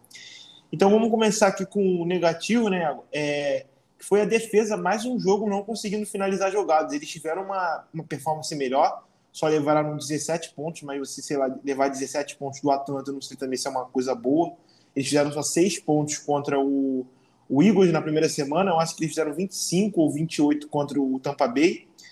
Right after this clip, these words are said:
mas, e o Giants acabou tomando dezessete, se eu não estou enganado.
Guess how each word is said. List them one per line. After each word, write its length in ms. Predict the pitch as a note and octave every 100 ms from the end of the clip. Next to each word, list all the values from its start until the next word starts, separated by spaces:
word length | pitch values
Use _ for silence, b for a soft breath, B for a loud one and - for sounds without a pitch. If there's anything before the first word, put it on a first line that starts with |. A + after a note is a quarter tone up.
| B B B
mas, 480 | C3 C3 C3 B2+ B2+
e 280 | A#2 E2+ C#3+
o 100 | C3+
Giants 320 | C3+ C#3+ D3
acabou 280 | - D3 C#3+
tomando 420 | D3 C3+ C#3+ C#3+
dezessete, 640 | C3 C3 D#3 - D3 C#3
se 60 | -
eu 40 |
não 80 | C#3
estou 220 | C#3 C#3+
enganado. 360 | C#3+ D3 B2+ -